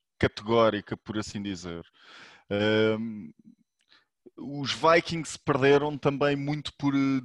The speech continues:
demérito do, do amigo do Pedro. Não, estou eu a desmarcar-me.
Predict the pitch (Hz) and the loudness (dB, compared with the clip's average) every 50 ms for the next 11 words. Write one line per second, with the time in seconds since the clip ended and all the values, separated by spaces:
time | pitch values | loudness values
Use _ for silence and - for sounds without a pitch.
0 | 113 104 107 120 120 131 135 135 135 131 135 123 _ - - 127 120 117 110 120 | -6 -8 -4 0 2 4 4 4 4 2 0 -2 _ -8 -8 -8 -8 -6 -4 -2
1 | 120 123 120 120 120 120 117 117 117 113 110 110 104 110 123 127 127 127 127 113 | -2 0 0 -2 -2 -4 -4 -6 -6 -8 -10 -12 -2 0 0 2 2 2 0 0
2 | 113 107 117 110 _ - 120 117 117 107 120 - 123 _ 104 110 107 101 - - | 0 -4 -6 -6 _ 2 4 4 4 2 -4 -8 -8 _ -2 -2 -2 -2 0 0
3 | 113 110 110 110 110 101 90 - 98 107 110 101 - - 110 104 104 104 104 107 | 2 2 4 2 2 0 -2 -6 0 0 0 -2 0 0 2 2 2 2 0 -6